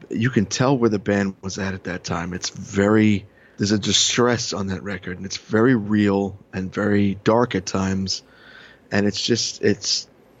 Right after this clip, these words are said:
that's what really draws me to that album, you know? It's personal.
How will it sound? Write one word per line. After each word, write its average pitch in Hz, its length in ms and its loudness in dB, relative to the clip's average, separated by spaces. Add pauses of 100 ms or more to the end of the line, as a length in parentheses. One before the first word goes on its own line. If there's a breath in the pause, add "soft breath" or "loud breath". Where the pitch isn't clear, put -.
(120)
that's 127 280 0
what 101 140 -2
really 104 180 0
draws 104 320 -6
me 95 100 -6
to 92 140 -6
that 92 180 -6
album, 92 380 -6 (200)
you 98 100 -6
know? 92 320 -6
It's - 200 -2
personal. 95 680 0